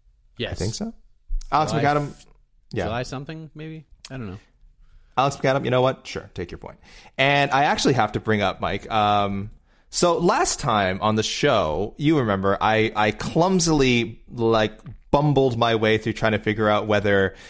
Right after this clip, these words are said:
Speaker 2: whether we should tell people to stop making picks for, you know, women fighters who have recently either, either recently announced their pregnancy or in the middle of their pregnancy, and we don't know when they're gonna come back. And I, I had some very peop-, uh, some people who are obviously much more intelligent than me,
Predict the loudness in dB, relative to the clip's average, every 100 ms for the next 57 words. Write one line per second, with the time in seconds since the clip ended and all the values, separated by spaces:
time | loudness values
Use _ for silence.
0 | -20 -2 0 2 2 2 0 -2 -8 _
1 | 0 0 2 2 2 0 -2 -2 0 2
2 | 0 -2 -2 0 0 2 0 -4 -12 -6
3 | 0 0 -2 -10 -4 0 2 0 0 -4
4 | _ _ -6 0 0 2 0 0 0 0
5 | 0 -2 -2 -6 -4 -6 -6 -6 -4 -4
6 | -6 -6 -4 -2 -4 -4 -2 -2 0 0
7 | 0 0 -2 -2 -2 -2 -4 -2 0 0
8 | 0 0 2 2 0 0 -2 -2 -4 -2
9 | -2 -2 -2 -2 -2 -4 -4 -6 -6 -4
10 | 0 0 -2 -6 -20 -20 -20 _ 0 0
11 | 0 0 2 0 0 -2 -4 -6 0 2
12 | 4 2 0 -4 -2 -2 -2 0 0 2
13 | 2 2 0 0 -2 -2 -2 0 0 0
14 | -2 -2 -6 -6 -6 -6